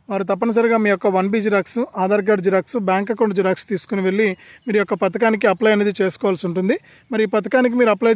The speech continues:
చేసుకుంటే మీ అర్హతలను పరిశీలించి మీకు అర్హుల జాబితాలో చోటు అనేది కల్పిస్తారు. మరి అర్హుల జాబితాలో పేర్లు వచ్చిన తర్వాత మీరు ఏం చేయాలంటే తప్పనిసరిగా అర్హుల జాబితాలో పేర్లు వస్తే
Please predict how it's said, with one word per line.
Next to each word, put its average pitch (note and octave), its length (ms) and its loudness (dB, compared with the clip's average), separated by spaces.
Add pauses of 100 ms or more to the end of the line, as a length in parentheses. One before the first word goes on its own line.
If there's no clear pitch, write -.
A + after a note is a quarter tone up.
చేసుకుంటే G#3+ 380 0
మీ G#3 120 0
అర్హతలను G3+ 440 0
పరిశీలించి G3+ 500 -2
మీకు G3+ 220 -4
అర్హుల F#3 240 0
జాబితాలో G3 540 2 (400)
చోటు G3+ 200 -4
అనేది G#3 180 -4
కల్పిస్తారు. G3 580 -2 (320)
మరి G#3 140 -4
అర్హుల G#3 280 -2
జాబితాలో A#3 460 0
పేర్లు G#3+ 340 -2
వచ్చిన G#3+ 160 -10
తర్వాత G3 400 -10 (520)
మీరు G#3 140 -10
ఏం G#3+ 120 -8
చేయాలంటే G3+ 420 -8
తప్పనిసరిగా G#3 640 -4 (220)
అర్హుల G#3 280 0
జాబితాలో G#3 480 0
పేర్లు G3 320 -2
వస్తే A3 240 -2